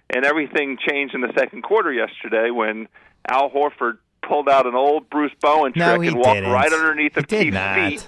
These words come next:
Speaker 2: Stop
Speaker 1: and let
Speaker 2: it.
Speaker 1: him can't come down and land on his foot.
Speaker 2: Come on.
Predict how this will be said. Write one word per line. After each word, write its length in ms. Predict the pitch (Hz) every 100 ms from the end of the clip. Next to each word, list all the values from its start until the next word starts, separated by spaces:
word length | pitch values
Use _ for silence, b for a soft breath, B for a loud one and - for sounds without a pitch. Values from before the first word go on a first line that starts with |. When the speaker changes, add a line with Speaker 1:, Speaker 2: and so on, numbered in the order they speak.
| -
Speaker 2:
Stop 440 | - - 104 92 -
Speaker 1:
and 80 | 156
let 140 | 160
Speaker 2:
it. 120 | 151
Speaker 1:
him 80 | -
can't 180 | 175 -
come 240 | 165 165
down 280 | 151 143 156
and 100 | 143
land 280 | 139 143 147
on 120 | 147
his 80 | 147 -
foot. 240 | 220 151 - _
Speaker 2:
Come 180 | - 143
on. 420 | 90 85 82 85